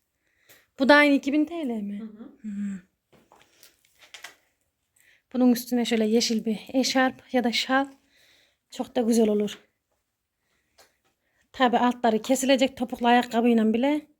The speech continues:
Speaker 1: bayağı uzun duruyor. Şimdi de şöyle kırmızı bir elbise denedik. Bu da çok güzel, çok hoşuma gitti arkadaşlar.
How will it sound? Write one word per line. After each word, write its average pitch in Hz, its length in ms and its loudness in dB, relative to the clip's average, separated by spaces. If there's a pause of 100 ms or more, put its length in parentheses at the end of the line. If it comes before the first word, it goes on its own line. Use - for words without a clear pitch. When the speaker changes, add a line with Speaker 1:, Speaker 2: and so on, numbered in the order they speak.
(720)
Speaker 1:
bayağı 247 420 4
uzun 240 320 2
duruyor. 208 380 0 (2750)
Şimdi 254 380 -6
de 226 120 -4
şöyle 226 680 0
kırmızı 233 500 0
bir 220 160 -2
elbise 254 480 0
denedik. 226 1000 -2 (720)
Bu 254 80 0
da 262 120 6
çok 262 240 2
güzel, 285 300 0
çok 262 180 -8
hoşuma 247 260 2
gitti 220 220 -2
arkadaşlar. 233 600 -4